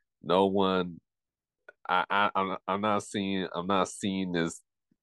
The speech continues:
helping pe-, uh, I'm not seeing this in, uh,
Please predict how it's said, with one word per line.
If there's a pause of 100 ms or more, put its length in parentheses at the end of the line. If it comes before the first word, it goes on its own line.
(280)
helping
pe-,
uh,
I'm
not
seeing
this (840)
in,
uh,